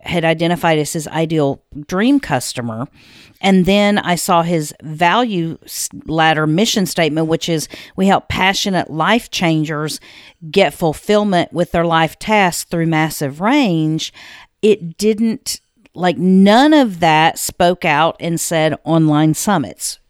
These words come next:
to me. So there's a mismatch, but it's not an uncommon mismatch. So many times this is exactly where a podcaster is when they're starting. They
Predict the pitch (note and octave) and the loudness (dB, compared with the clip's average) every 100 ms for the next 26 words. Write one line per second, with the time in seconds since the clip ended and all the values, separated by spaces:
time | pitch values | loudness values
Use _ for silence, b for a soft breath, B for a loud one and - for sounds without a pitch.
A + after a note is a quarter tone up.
0 | _ - D3 A#2+ D2 - - C4 A#3+ - | _ -6 -4 -6 -10 -8 0 4 2 2
1 | G3 B3+ A3+ B3 B3 C4 E4 - G3 C#3 | 2 2 2 2 4 4 4 2 -2 -2
2 | - A#3+ C4 - - A3+ G#3+ A#3+ D#4 - | -2 0 2 0 2 4 4 4 0 0
3 | A#3+ A#3 G#3 A3 A3 - - - D#4+ C#4+ | -2 0 0 0 0 -4 -8 -4 0 2
4 | F3+ C#3+ C#3 C#3 B2+ C#3+ B2 - _ - | 2 0 -2 -4 -6 -10 -10 -12 _ -16
5 | B B B - B3 A#3 A#3+ D4 F#4 D4 | B B B 0 2 4 2 2 -2 -4
6 | B3 G3+ G3 G3 F#3 C#3+ E3 A3 B3+ - | -2 0 0 0 -4 -10 -4 -2 -2 -2
7 | A3+ G3 - G3 F#3 F3 F#3 G#3 A#3 - | -6 -8 -8 -8 -8 -6 -4 -2 -4 -6
8 | F3 E3 E3 E3 B B - D#3 D#3+ E3+ | -6 -4 -4 -6 B B -8 -2 0 -2
9 | F3 E3 F3 - - F#3+ F#3+ F3+ D#3 D3+ | -4 -6 -8 -8 -6 -6 -4 -6 -6 -6
10 | D#3+ G2+ D3 C#3+ D3+ C#3+ C3+ - - G#3+ | -10 -6 -4 -4 -4 -4 -4 -6 -6 -4
11 | G#3+ D#3 - - B B B D3+ D3 E3 | -2 -4 -10 -16 B B B -14 0 2
12 | F3 G3+ A#3+ C4 | 4 4 2 -2